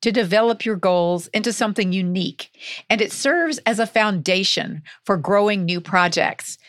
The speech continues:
developing other leaders, and building the bottom line. Start with quality, move in time, and you'll end with excellence. Let's get positioned higher."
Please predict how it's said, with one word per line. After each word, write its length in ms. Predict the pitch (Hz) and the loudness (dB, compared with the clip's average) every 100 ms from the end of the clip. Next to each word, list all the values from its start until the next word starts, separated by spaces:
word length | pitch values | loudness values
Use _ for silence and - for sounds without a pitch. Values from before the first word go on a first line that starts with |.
| _ | _
developing 560 | 202 202 262 294 294 240 | 0 2 4 2 0 -2
other 300 | - 226 247 | 2 2 2
leaders, 560 | 190 165 151 - - - - - - | 2 -2 -2 -6 -8 -12 -16 -8 -2
and 220 | 170 139 | -2 0
building 460 | 196 226 220 226 | 2 2 0 -2
the 100 | 214 | -2
bottom 420 | 190 175 175 175 156 | 0 4 4 2 0
line. 600 | 151 165 160 - - 156 _ _ _ _ _ _ _ | 2 2 0 -4 -8 -16 _ _ _ _ _ _ _
Start 560 | - - - 208 269 - | -8 -4 2 4 4 0
with 180 | 285 | -2
quality, 680 | - 233 226 226 226 220 233 - _ _ - | 0 4 4 4 2 0 -2 -10 _ _ -6
move 420 | 165 185 254 277 | -2 0 2 0
in 220 | 285 277 | 0 0
time, 640 | - 226 202 202 202 196 - - - _ | 0 0 2 0 0 -4 -8 -18 -20 _
and 180 | 180 175 | -2 0
you'll 300 | 170 170 - - | 2 0 -2 0
end 460 | 269 254 170 175 - - | 2 2 0 -4 -8 -4
with 180 | 180 175 | -4 -2
excellence. 880 | 175 160 143 151 80 - - - - _ _ _ _ _ _ _ - | -2 -2 -2 -2 -2 -6 -10 -12 -16 _ _ _ _ _ _ _ -2
Let's 400 | 165 240 339 - | 2 2 0 -4
get 320 | - 214 - | 0 0 0
positioned 680 | 190 135 160 - 180 170 160 _ | -6 -2 0 0 -2 -4 -8 _
higher." 680 | - - 156 165 139 - 147 | -16 0 2 4 0 -2 -8